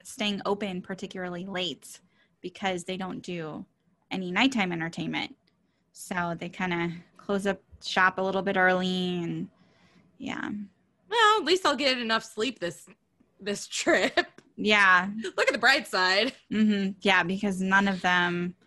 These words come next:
Speaker 1: I mean, I haven't looked actively for when you're here, but I'm, they're not open late
Speaker 2: Yeah.
Speaker 1: because of that. So,
Speaker 2: Yeah.
Speaker 1: yeah, it's very
Speaker 2: Mm,
Speaker 1: sad. I
Speaker 2: so
Speaker 1: do
Speaker 2: s-
Speaker 1: miss the fireworks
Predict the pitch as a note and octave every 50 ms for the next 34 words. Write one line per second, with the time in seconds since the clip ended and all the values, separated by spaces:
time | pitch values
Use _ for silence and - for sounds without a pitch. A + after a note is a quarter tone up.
0 | _ _ _ _ - - - - A#3+ A#3+ A#3 A#3 B3+ C#4+ C#4 C4 A3+ A3 G#3+ G#3+
1 | - - - _ _ _ _ - - F#3+ G3 G3 - A#3 G#3 G#3+ A3 G#3+ G#3 G3+
2 | - G#3+ G3+ G3+ G3+ G3+ G3 G3 G3+ G3 G#3 G3 F#3+ F3 E3+ E3 - - - F3
3 | F3+ - - - F#3 F3+ F3+ E3 - - - - F2+ - - - - - D#3+ E3
4 | F3 F3 E3+ - - _ _ _ _ _ _ _ _ _ _ F#3+ F3 D3+ C#3+ C#3+
5 | F#3 F3+ _ _ _ _ F3+ E3 - - D#3+ - - - - - - - - -
6 | - - - - - - - - - _ _ _ _ _ _ _ _ _ _ _
7 | _ _ _ _ _ _ A#3+ A#3 G#3+ G#3 G3 F#3+ F#3+ G#3 G#3 G3+ - _ _ _
8 | _ _ - A#3 G#3+ G3+ G3 A3+ - - E3 D#3 E3 - - F3+ G3 F#3+ - G#3+
9 | G#3+ G3+ F#3+ F#3+ F#3 - - F#3+ F3+ F3+ F3+ - - F3 E3+ E3+ E3 E3+ F3 -
10 | - - - - - - - -